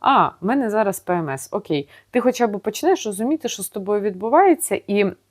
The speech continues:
найкраще, що в цьому є, це розуміння того, що це закінчиться. Треба пару днів перечекати, і я знов повернусь в нормальний стан. А, від цього стає трошки легше.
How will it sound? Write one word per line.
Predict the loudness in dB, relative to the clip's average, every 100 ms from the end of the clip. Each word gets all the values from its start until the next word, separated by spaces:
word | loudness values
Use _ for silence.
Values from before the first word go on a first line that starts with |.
| _ _
найкраще, | 0 2 2 6 4 4 -6
що | -4 -6
в |
цьому | -2 -2 0
є, | 2 0
це | 0 -2
розуміння | -2 -2 -2 0 -2
того, | -2 0 0
що | 0 0 0 -2 _
це | -2 0
закінчиться. | 0 -2 -4 -2 -6 -6 -12 -16 _
Треба | 0 0 2
пару | 6 6 6
днів | 0 -6
перечекати, | -4 -4 -4 -4 4 4 4 2
і |
я | 0
знов | 0 -4 -2
повернусь | -2 -2 0 -2 -2
в | -4
нормальний | 0 0 0 -4
стан. | -6 -6 -6 -6 -14 _ _ -2
А, | 0 2
від | 2 6
цього | 6 6
стає | 4 4 4
трошки | 6 6 6 2 2
легше. | 4 4 0 -10 -10